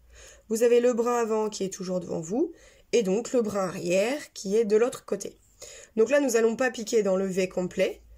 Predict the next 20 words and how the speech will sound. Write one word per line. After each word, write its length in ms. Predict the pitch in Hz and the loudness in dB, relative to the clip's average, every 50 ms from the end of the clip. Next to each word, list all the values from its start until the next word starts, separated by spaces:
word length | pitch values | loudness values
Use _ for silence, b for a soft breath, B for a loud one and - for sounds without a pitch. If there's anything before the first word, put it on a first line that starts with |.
| b b b b b b | b b b b b b
Nous 120 | 190 208 | -2 0
allons 120 | 208 208 | 0 0
piquer 340 | 202 208 - - 262 254 233 | 0 -2 -4 -4 -4 -4 -4
que 140 | - - 277 | -4 -2 0
dans 160 | 262 262 262 | 2 2 2
le 140 | 262 247 233 | 4 4 2
brin 180 | 220 233 233 233 | 2 2 0 -2
arrière. 500 | 226 208 202 185 170 170 185 - - - - - - - - - - - _ _ - - - - - - - - - - - _ _ - - _ - - - - - _ _ - | -2 -2 -2 -2 -4 -4 -6 -10 -16 -18 -20 -20 -20 -20 -20 -20 -20 -20 _ _ -20 -20 -20 -20 -20 -20 -20 -20 -20 -20 -20 _ _ -20 -20 _ -20 -20 -20 -20 -20 _ _ -12
Donc, 540 | 185 190 185 196 226 254 247 - - - _ _ _ _ _ _ _ _ _ _ _ _ _ _ _ _ _ _ _ _ _ _ _ _ _ _ - | -6 -2 -2 0 -2 -2 -4 -8 -16 -16 _ _ _ _ _ _ _ _ _ _ _ _ _ _ _ _ _ _ _ _ _ _ _ _ _ _ -4
que 100 | - 262 | -2 2
le 160 | 254 240 226 | 4 6 4
brin 320 | 208 196 185 220 247 269 | 4 4 0 0 0 0
qui 300 | 262 - - 208 190 202 220 | -2 -4 -8 -6 -2 0 0
est 220 | 247 - - - _ _ _ _ _ _ _ _ _ - - _ _ _ _ - _ _ _ _ _ _ - - _ _ _ _ _ _ _ _ _ _ _ _ _ _ _ _ _ _ _ _ _ _ _ _ _ _ _ _ _ _ _ _ _ _ _ _ - - _ _ _ _ _ _ _ _ _ - | 0 0 -2 -10 _ _ _ _ _ _ _ _ _ -20 -20 _ _ _ _ -20 _ _ _ _ _ _ -20 -20 _ _ _ _ _ _ _ _ _ _ _ _ _ _ _ _ _ _ _ _ _ _ _ _ _ _ _ _ _ _ _ _ _ _ _ _ -20 -20 _ _ _ _ _ _ _ _ _ 0
au 100 | 240 254 | 0 0
plus 160 | 247 - 254 | 0 -2 -4
loin 180 | 226 233 247 254 | -2 -2 -2 0
de 120 | 214 214 | 0 -2
nous. 180 | 202 185 175 - - - - - - _ _ - - - - | -2 -2 -4 -8 -12 -20 -20 -20 -20 _ _ -20 -20 -14 -6
D'accord ? 540 | 190 196 190 190 220 214 294 - - - | -4 -4 -4 -2 -2 -4 -4 -4 -10 -18